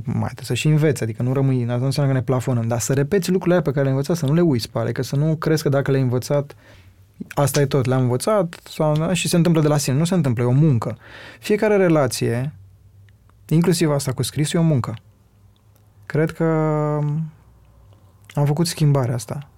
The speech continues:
Adică am reușit să fac, uh, schimbarea asta în interiorul meu,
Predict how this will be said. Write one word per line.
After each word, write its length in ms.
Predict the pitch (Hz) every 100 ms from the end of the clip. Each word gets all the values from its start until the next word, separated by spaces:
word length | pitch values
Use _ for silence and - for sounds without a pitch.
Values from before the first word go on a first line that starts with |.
| -
Adică 280 | - 127 120
am 180 | 131 127
reușit 300 | 135 131 156
să 120 | -
fac, 340 | 139 143 143 -
uh, 580 | 139 135 135 131 131 127 135 - - -
schimbarea 440 | - - 139 139
asta 160 | 131 135
în 60 | 123
interiorul 420 | 120 127 131 127
meu, 280 | 123 151